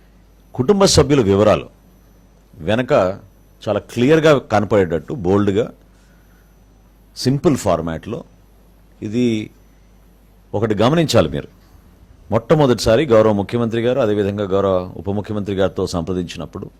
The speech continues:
మన ఎవరి ఫోటోలు లేకుండా పౌరుడికి ఉపయోగపడే విధంగా కేవలం మన చిహ్నాలే పెట్టి మనం ఈ కార్డుని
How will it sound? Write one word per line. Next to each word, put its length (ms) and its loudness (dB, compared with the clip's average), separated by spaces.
మన 140 0
ఎవరి 420 4
ఫోటోలు 400 4
లేకుండా 480 -2
పౌరుడికి 400 6
ఉపయోగపడే 440 2
విధంగా 440 -4
కేవలం 300 4
మన 160 2
చిహ్నాలే 360 2
పెట్టి 540 -4
మనం 160 -4
ఈ 120 -2
కార్డుని 580 -2